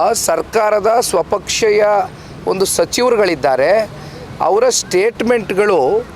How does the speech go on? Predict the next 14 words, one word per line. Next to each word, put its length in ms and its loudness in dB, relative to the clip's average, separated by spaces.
ಸರ್ಕಾರದ 840 0
ವಿರುದ್ಧವಾಗಿ 720 0
ಕೊಟ್ಟಂಥ 520 -2
ಒಂದು 260 2
ಸಂದರ್ಭದಲ್ಲಿ 760 0
ಇವೆಲ್ಲವೂ 540 0
ಕೂಡ 200 -2
ನಿಮ್ಮ 220 -2
ಪೇಪರ್ 400 -2
ಆರ್ಟಿಕಲ್ಸ್ 540 -2
ಮೂಲಕ 220 -2
ಎಸ್ಟಾಬ್ಲಿಷ್ 600 0
ಆಗಿರ್ತಕ್ಕಂಥ 640 -2
ಸ್ಟೇಟ್ಮೆಂಟು, 840 -2